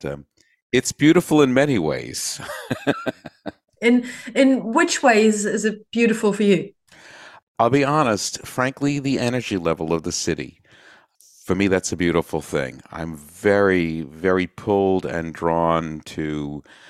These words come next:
Speaker 1: to energy. Um, so it's the, the motion and the sense of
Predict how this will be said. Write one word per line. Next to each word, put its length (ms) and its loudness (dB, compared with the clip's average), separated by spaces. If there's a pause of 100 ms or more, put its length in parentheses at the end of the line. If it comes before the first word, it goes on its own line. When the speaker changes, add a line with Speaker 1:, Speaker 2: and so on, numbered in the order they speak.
(320)
Speaker 1:
to 340 -2
energy. 680 -6 (120)
Um, 440 -10 (360)
so 340 -2
it's 260 -4
the, 400 -4 (200)
the 100 0
motion 880 -2
and 480 -8
the 100 -6
sense 600 -2
of 520 -6